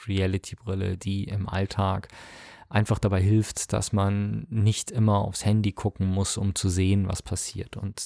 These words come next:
da bin ich mal sehr gespannt, ob Apple da was, äh, auf den Markt bringt und vor allem, wie dann der Rest drauf reagiert, weil es sind ein paar Sachen, die interessant sind,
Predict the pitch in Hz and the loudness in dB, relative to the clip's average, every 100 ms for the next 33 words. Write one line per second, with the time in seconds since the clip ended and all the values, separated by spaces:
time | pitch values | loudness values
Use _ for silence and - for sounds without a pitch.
0 | - 90 104 - - 131 117 _ _ - | -2 0 0 -2 -4 -8 -12 _ _ 0
1 | 123 123 117 110 110 110 - 117 113 104 | 4 4 4 2 0 -2 -2 -2 -2 -4
2 | 104 127 113 110 110 - 117 110 107 107 | -2 -2 -2 -4 -4 -4 -2 -2 -4 -6
3 | 110 104 117 - 135 147 - - - - | -4 -2 -4 -2 2 2 0 -10 -20 -20
4 | - _ _ 113 107 107 110 110 110 107 | -20 _ _ -4 -2 0 0 0 0 0
5 | 104 107 110 107 101 98 104 - - 107 | 0 0 -2 -2 -2 0 0 -2 -2 0
6 | 101 - - 101 98 - 104 - 95 92 | 2 0 -2 -2 -2 0 -2 0 -2 0
7 | 98 - - - - - _ _ _ _ | -2 -8 -20 -20 -20 -20 _ _ _ _
8 | _ - _ _ - - 139 175 175 160 | _ -20 _ _ -4 2 4 2 0 -4
9 | - 135 131 135 143 120 120 - 110 110 | -2 0 2 2 0 -2 -4 -4 -4 -2
10 | 147 - 208 247 - | -4 -2 -2 -2 -8